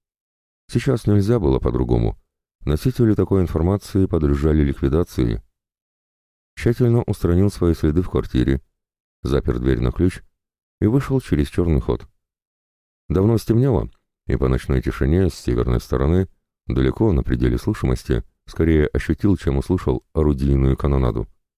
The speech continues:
Следовало решить, что делать с консьержем. Оставлять как свидетеля визита его было опасно, но, поразмыслив, пришёл к выводу,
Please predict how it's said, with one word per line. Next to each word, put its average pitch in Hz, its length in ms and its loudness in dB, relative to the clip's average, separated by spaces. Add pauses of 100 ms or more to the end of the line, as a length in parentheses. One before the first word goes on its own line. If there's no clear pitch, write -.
(800)
Следовало 104 480 4
решить, 98 380 2 (100)
что - 260 0
делать 90 280 4
с - 40 -12
консьержем. 73 600 0 (840)
Оставлять 120 460 0
как 123 160 0
свидетеля 107 540 2
визита 92 440 2
его 90 280 4
было 90 280 4
опасно, 92 460 -2 (680)
но, 160 140 0
поразмыслив, 90 640 0
пришёл 64 300 -2
к - 80 -16
выводу, 101 380 2